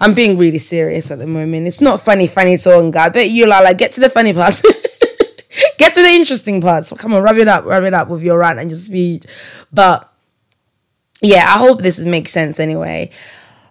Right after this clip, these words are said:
Um, and I hope that somebody out there understands what it is I'm talking about. And by me saying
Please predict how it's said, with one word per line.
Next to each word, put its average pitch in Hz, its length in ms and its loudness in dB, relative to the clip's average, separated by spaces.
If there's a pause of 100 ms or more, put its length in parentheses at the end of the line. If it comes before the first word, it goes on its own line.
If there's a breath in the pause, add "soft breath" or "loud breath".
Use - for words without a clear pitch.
Um, 170 580 2
and 170 180 -2
I 165 60 -2
hope 165 260 -6
that - 160 -10
somebody 156 340 -6
out 156 140 -8
there 156 120 -8
understands 156 480 -12
what 165 140 -12
it - 60 -12
is 160 100 -8
I'm 156 160 -10
talking 151 360 -10
about. 156 460 -10
And 160 140 -4
by 160 160 -4
me 165 220 -6
saying 160 340 -8